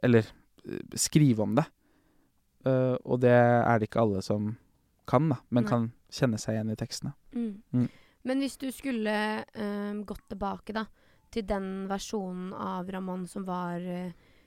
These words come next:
Speaker 2: knust og hadde det forferdelig, hva tror du du ville sagt?
Speaker 1: Åh, det er liksom disse klisjégreiene, da. Det blir bedre.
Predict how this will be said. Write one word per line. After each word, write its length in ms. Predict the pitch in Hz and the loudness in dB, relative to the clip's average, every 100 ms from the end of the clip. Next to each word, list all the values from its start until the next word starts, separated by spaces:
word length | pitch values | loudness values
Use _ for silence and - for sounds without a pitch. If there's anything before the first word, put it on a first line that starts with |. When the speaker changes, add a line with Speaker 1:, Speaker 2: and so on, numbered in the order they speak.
| _ | _
Speaker 2:
knust 400 | - 220 - - - | -6 -6 -6 -18 -12
og 480 | 214 208 196 196 196 | -6 -4 -4 -6 -6
hadde 280 | 185 185 185 | -10 -12 -12
det 240 | 180 175 | -10 -10
forferdelig, 520 | 175 190 180 175 233 285 | -10 -12 -10 -8 -8 -8
hva 220 | 214 220 | -6 -6
tror 240 | - 214 196 | -6 -8 -6
du 80 | |
du 20 | 202 | -8
ville 160 | 202 | -10
sagt? 380 | - 330 - _ _ _ _ _ _ _ _ _ _ - - - _ _ _ _ _ _ | -12 -16 -18 _ _ _ _ _ _ _ _ _ _ -20 -20 -20 _ _ _ _ _ _
Speaker 1:
Åh, 180 | - - - | -8 -6 4
det 100 | 156 | 8
er 120 | 165 | 10
liksom 280 | 185 175 175 | 10 8 8
disse 180 | 170 170 | 6 6
klisjégreiene, 920 | 170 160 - 131 120 117 113 110 123 | 4 4 8 8 10 8 4 4 4
da. 100 | 175 - - - | 4 2 -10 6
Det 120 | 143 | 6
blir 200 | 127 120 | 8 4
bedre. 560 | 120 117 104 - 113 117 | 6 4 2 4 4 4